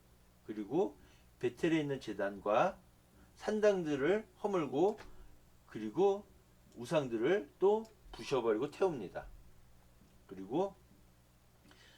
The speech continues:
요시아는 무덤에 뼈를 가져오게 해서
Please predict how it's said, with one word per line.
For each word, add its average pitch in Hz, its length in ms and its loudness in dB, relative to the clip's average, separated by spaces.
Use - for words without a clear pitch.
요시아는 143 600 0
무덤에 170 420 2
뼈를 208 200 6
가져오게 143 420 4
해서 165 480 2